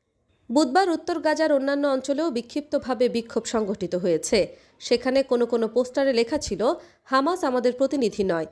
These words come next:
উল্লেখ্য, চলতি লড়াইয়ে সবচেয়ে বেশি ক্ষতিগ্রস্ত হয়েছে উত্তর গাজা।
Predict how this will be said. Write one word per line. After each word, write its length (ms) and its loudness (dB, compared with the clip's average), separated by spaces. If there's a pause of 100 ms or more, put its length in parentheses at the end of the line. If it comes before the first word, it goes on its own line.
(320)
উল্লেখ্য, 560 0 (220)
চলতি 380 0
লড়াইয়ে 400 2
সবচেয়ে 440 -4
বেশি 200 -6
ক্ষতিগ্রস্ত 580 -4
হয়েছে 540 -2
উত্তর 300 0
গাজা। 360 0